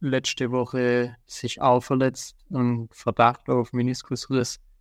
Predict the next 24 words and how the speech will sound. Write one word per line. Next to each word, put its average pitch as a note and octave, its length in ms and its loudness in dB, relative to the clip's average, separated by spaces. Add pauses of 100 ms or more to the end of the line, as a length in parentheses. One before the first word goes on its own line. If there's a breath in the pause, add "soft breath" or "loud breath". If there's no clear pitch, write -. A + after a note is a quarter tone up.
(200)
Ich - 20 -4
hoffe, A#2 160 2
das - 140 -2
bestätigt A#2+ 500 2
sich A#2+ 200 -2
nicht, B2 240 -2
das - 180 -18
wäre A#2 160 0
noch A#2 160 -8
schade. A#2+ 480 0 (800)
Ähm, A#2+ 540 6 (1080)
aber A#2+ 420 4
ja, A#2 480 4
so - 240 -6
kam B2 240 2
ich A#2+ 80 0
dann B2 140 2
natürlich A#2+ 320 0
auch A#2+ 100 4
wieder B2 160 -2
zu - 140 -4
einer A#2 180 2
Einsatzzeit. C3 920 -2
Ähm, A#2+ 520 0